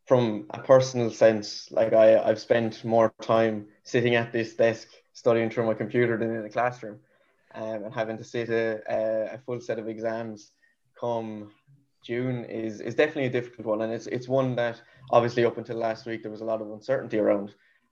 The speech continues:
So that's definitely welcome, but I think it's important as well that we have specifics so we know what we're working towards. Um, but, but finding different things that work for me. I've definitely tried all these study techniques. I've tried all these mindfulness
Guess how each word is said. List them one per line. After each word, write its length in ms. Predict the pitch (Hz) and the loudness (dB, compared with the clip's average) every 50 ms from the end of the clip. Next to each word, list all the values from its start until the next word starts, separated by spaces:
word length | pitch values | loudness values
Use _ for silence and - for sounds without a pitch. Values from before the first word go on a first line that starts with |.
| _ _ | _ _
So 380 | - - 120 117 117 113 107 - | -6 -4 -2 -2 -2 -2 -2 0
that's 200 | 139 143 139 - | 0 0 0 0
definitely 380 | - 147 139 131 127 120 120 120 | -2 -2 -2 -2 -2 0 2 6
welcome, 420 | 117 117 117 113 - 117 110 110 | 6 6 6 6 2 -2 -2 2
but 140 | 104 117 117 | 2 4 4
I 100 | 113 110 | 4 2
think 140 | 113 113 113 | 2 -2 -6
it's 120 | 123 - | -8 -12
important 380 | 120 113 - 117 113 90 104 104 | -14 -8 -6 -4 -4 -4 -6 -10
as 60 | 113 | -10
well 100 | 110 110 | -8 -8
that 100 | 107 101 | -8 -10
we 80 | 110 113 | -10 -12
have 100 | 110 - | -14 -16
specifics 560 | - _ 113 - - 120 - 123 113 - - | -18 _ -14 -12 -12 -12 -12 -12 -16 -12 -12
so 80 | 117 | -10
we 100 | 113 113 | -8 -8
know 140 | 113 117 113 | -6 -6 -6
what 180 | 113 110 110 101 | -4 -4 -4 -4
we're 100 | 104 107 | -6 -6
working 380 | 110 113 110 - _ 98 107 | -8 -8 -8 -10 _ -20 -18
towards. 420 | - - 98 101 95 104 110 - - _ _ _ _ _ _ _ _ _ _ _ | -14 -10 -8 -8 -8 -10 -12 -16 -20 _ _ _ _ _ _ _ _ _ _ _
Um, 460 | - 110 113 113 117 120 113 107 104 - | -6 -2 -2 0 -2 -2 -4 -8 -6 2
but, 320 | - 143 135 131 - - | 4 4 4 4 0 -4
but 160 | - 139 131 - | -4 -4 -4 -2
finding 340 | - 156 160 160 156 147 | -2 0 0 2 0 0
different 300 | 131 135 127 131 131 123 | 0 0 0 0 -2 0
things 220 | 123 123 120 117 - | 0 0 0 0 2
that 100 | 113 110 | 2 2
work 220 | 110 113 113 - | 2 2 0 -2
for 80 | - 113 | -4 0
me. 80 | 113 | 2
I've 100 | 113 110 | 2 6
definitely 500 | 110 135 139 135 135 131 123 123 120 - - - - - - _ _ _ _ _ _ | 6 6 4 4 2 2 2 2 0 -4 -10 -18 -20 -20 -20 _ _ _ _ _ _
tried 340 | - - - 131 131 131 123 | -4 4 8 10 10 10 10
all 240 | 123 120 120 120 120 | 10 10 8 8 8
these 240 | 120 120 117 120 - | 6 2 2 0 2
study 280 | - 127 123 120 120 | 4 6 6 6 6
techniques. 560 | 120 127 117 117 - - 120 117 110 - - | 4 2 0 0 0 -2 -2 -2 -2 0 -2
I've 140 | 110 104 101 | -2 -2 -2
tried 280 | - - 120 123 123 120 | 0 2 6 6 8 8
all 240 | 120 117 120 120 117 | 8 8 8 6 6
these 340 | 117 120 120 117 117 110 | 2 0 0 0 -2 -2
mindfulness 840 | 120 113 113 117 117 117 117 117 - 123 117 117 113 117 117 117 - | -2 0 0 0 0 -2 -6 -8 -8 -6 -6 -4 -4 -4 -6 -8 -10